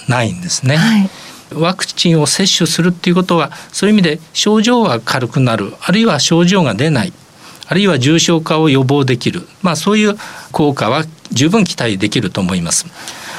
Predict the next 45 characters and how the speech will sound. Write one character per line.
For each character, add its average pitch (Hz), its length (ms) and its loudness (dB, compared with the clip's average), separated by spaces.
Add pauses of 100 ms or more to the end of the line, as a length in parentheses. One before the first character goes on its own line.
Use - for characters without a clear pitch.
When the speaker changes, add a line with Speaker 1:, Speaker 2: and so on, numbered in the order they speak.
(200)
Speaker 1:
一 156 200 0
方、 233 180 2
感 - 280 0
染 240 300 2
を - 20 4
防 277 240 0
ぐ 247 140 4
に 120 120 2
は 101 120 0
で 90 100 -4
す - 160 -2
ね、 123 200 0 (640)
ま 147 100 -2
あ、 - 60 -6
特 151 220 -4
効 202 220 2
薬 147 260 -2
が 117 120 2
な 165 180 2
い 175 80 2
の 127 180 0
で、 175 260 -2 (280)
ま 147 100 0
あ、 127 60 -4
今、 147 400 2
あ 139 80 -2
の、 120 140 4
言 117 140 4
わ 135 120 2
れ 147 100 0
て 151 160 -2
い 147 160 4
る、 170 260 2 (360)
え 104 200 -2
ー、 90 40 -6
手 127 220 -2
洗 127 220 0
い、 90 100 -8 (380)
マ 131 160 0
ス - 160 -4
ク、 - 260 -8 (400)
マ 180 140 0
ス - 100 -2
ク 151 140 0
も 139 280 2